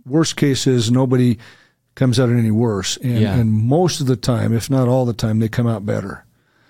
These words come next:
Speaker 1: And so, and, and if I had left after that second night, I would have said, "Well, I didn't come out any worse off."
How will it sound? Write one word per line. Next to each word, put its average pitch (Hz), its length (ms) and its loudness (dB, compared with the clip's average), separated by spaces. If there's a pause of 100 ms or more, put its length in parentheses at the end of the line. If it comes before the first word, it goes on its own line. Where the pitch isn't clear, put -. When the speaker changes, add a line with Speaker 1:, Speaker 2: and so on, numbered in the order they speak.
(340)
Speaker 1:
And 123 180 0
so, 131 240 0
and, 131 160 0
and 131 220 0
if 123 100 -2
I 170 80 0
had 185 140 0
left 156 280 2
after 120 640 0 (120)
that 131 200 0
second 131 380 0
night, 123 180 2
I 120 60 2
would 120 80 0
have 110 80 -2
said, 120 160 -2
"Well, 120 100 2
I 135 60 2
didn't 135 180 0
come 127 140 0
out 120 140 2
any 113 180 0
worse 104 320 -2
off." 98 380 -12